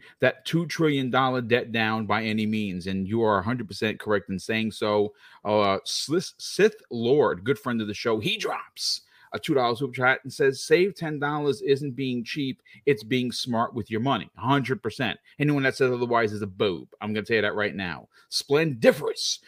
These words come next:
drops a very generous two dollar super chat and says, "That ten dollars can buy a month of Game Pass. It matters." Well, look at that. That, that makes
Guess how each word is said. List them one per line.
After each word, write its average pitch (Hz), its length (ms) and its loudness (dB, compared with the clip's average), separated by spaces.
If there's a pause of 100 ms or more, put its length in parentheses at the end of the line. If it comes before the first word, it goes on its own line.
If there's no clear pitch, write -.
(140)
drops 120 220 0
a 113 40 2
very 127 180 2
generous 127 360 -2
two 170 160 -4
dollar 156 260 0
super 160 180 -10
chat 160 160 -2
and 147 100 -8
says, 127 220 -2
"That 160 320 0
ten 147 240 -6
dollars 131 340 -2
can 123 200 -6
buy 117 380 -2 (260)
a 127 100 2
month 139 280 2
of 113 160 0
Game 143 280 2
Pass. 92 380 -2
It 107 100 -6
matters." 113 580 0
Well, 147 440 2
look 156 200 0
at - 140 2
that. 139 380 4
That, 107 160 0
that 110 120 0
makes 139 240 0